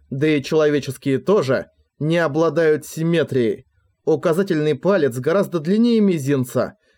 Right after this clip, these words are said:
а у большого пальца и вовсе нет никакой пары. Лишь у Черной Королевы Блэк Лотос руки симметричны, потому что они – клинки, способные разрубить абсолютно все.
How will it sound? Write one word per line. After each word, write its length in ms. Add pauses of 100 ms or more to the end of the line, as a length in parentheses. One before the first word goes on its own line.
(160)
а 320
у 200
большого 500
пальца 460
и 300
вовсе 500
нет 220
никакой 380
пары. 460 (400)
Лишь 400
у 120
Черной 380
Королевы 460
Блэк 300
Лотос 480 (260)
руки 380
симметричны, 840 (340)
потому 420
что 300
они – 400 (180)
клинки, 720 (140)
способные 680
разрубить 580
абсолютно 680
все. 440